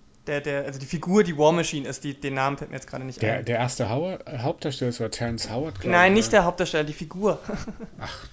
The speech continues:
Speaker 2: der
Speaker 1: Der
Speaker 2: Supersoldat.
Speaker 1: Colonel halt.
Speaker 2: Ja,
Speaker 1: Ja,
Speaker 2: okay, der
Speaker 1: dieser
Speaker 2: Colonel.
Speaker 1: Col-, Colonel.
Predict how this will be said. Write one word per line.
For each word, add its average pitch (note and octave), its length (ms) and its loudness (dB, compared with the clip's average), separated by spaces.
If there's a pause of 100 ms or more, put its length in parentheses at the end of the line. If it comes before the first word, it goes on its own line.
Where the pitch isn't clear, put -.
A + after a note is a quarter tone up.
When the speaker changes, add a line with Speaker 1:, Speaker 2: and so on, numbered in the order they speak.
(140)
Speaker 2:
der G2 840 2
Speaker 1:
Der F#3 100 8
Speaker 2:
Supersoldat. F3+ 300 8
Speaker 1:
Colonel E3+ 160 2
halt. C#3+ 240 -2
Speaker 2:
Ja, A2 280 2
Speaker 1:
Ja, D3+ 180 2
Speaker 2:
okay, B2+ 200 6
der B2 140 6
Speaker 1:
dieser C3 140 2
Speaker 2:
Colonel. D#3 140 4
Speaker 1:
Col-, - 120 -6
Colonel. D3 360 0